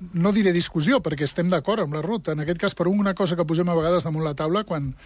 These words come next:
ella fa les seves col·laboracions a, en el programa L'Ara i Aquí, és una paradoxa. Sortim d'Andorra i ens falta temps per mirar els museus d'on anem allà. Sigui on sigui, eh? S-, mm,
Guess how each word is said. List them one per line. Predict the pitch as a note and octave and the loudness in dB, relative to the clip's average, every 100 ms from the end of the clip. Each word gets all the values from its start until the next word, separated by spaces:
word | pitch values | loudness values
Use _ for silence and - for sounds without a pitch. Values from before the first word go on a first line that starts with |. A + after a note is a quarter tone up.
| - - - - | -20 -20 -20 -6
ella | D#3 E3 | 0 0
fa | D#3+ | 0
les | E3 D#3+ | -2 -2
seves | E3 D#3 | -2 -2
col·laboracions | - D#3 D3 D3 - E3+ E3+ | -2 -2 -2 -2 -2 -2 0
a, | D3+ C#3 B2+ C3+ | -2 -4 -6 -6
en | C#3+ | -4
el | C#3+ | -4
programa | D3+ D3 F3 | -2 0 2
L'Ara | E3+ E3+ | 2 2
i | F3 | 2
Aquí, | E3 G3+ G3+ | 0 0 2
és | F#3+ - - - - _ - | 2 -2 -8 -18 -20 _ -4
una | F#3+ G3 | 0 0
paradoxa. | E3 C#3+ B2 - B2 A2+ _ _ _ - - _ _ _ _ _ | 0 -2 -6 -12 -14 -16 _ _ _ -20 -20 _ _ _ _ _
Sortim | - - F#3 B3 B3+ | -8 -2 0 2 0
d'Andorra | G3+ F3+ G#3 A#3 B3+ - _ - - - - _ - | 0 0 0 -2 -4 -10 _ -20 -20 -20 -20 _ -4
i | G#3 B3+ - _ _ _ - _ - | -2 -2 -4 _ _ _ -20 _ -4
ens | F3 | -2
falta | - A#3 G3+ | 0 -2 -2
temps | G3 A3+ A#3+ - | -2 0 0 -4
per | - F3 | -2 0
mirar | E3 E3 G#3+ | 0 0 -2
els | - | 0
museus | F3+ D3 G3+ B3 A#3+ - - - - | -2 0 0 -2 -4 -8 -12 -16 -14
d'on | D3+ F#3 F3+ F3 F3+ | -2 0 0 0 0
anem | F3 G3+ A3+ A3 | 0 2 0 0
allà. | - E3 C3+ A2+ - - - - | -2 -2 -4 -8 -18 -20 -20 -12
Sigui | - C4+ B3 | -2 0 2
on | G3 | 0
sigui, | E3+ C3+ B2+ - - | -2 -4 -6 -10 -10
eh? | F#3 B3 | -4 -4
S-, | G#3+ - | -6 -10
mm, | D3 C#3 C#3+ D3 C3+ C3+ | -10 -8 -6 -6 -6 -6